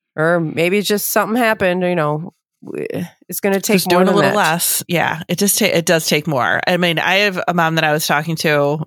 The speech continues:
Speaker 2: this week, and she's been trying to, like, wean, wean. And, um, her baby's, I don't know, like, over two or something like that.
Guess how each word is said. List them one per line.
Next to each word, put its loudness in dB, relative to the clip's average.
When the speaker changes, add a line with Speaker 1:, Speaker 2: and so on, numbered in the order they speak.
Speaker 2:
this 0
week, -2
and 0
she's 2
been 0
trying 0
to, 0
like, -2
wean, 2
wean. -6
And, 0
um, 0
her 0
baby's, 0
I -4
don't -2
know, -2
like, -4
over -4
two -2
or -2
something -2
like -4
that. -2